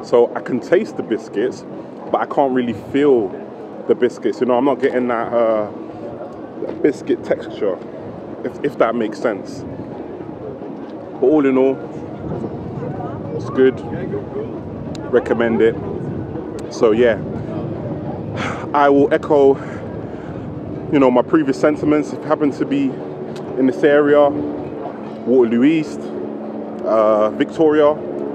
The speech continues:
get yourself a Bleecker Street burger, get yourself a shake, maybe even get the iced tea lemonade, 'cause that's actually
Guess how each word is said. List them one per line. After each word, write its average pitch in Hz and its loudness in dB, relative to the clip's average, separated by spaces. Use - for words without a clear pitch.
get 160 6
yourself 143 4
a - 2
Bleecker 123 -2
Street 107 -2
burger, 135 4
get 160 8
yourself 147 2
a - -6
shake, 147 4
maybe 196 2
even 170 6
get 160 6
the 143 2
iced 156 2
tea 165 2
lemonade, 156 4
'cause 120 -2
that's 156 2
actually 147 -2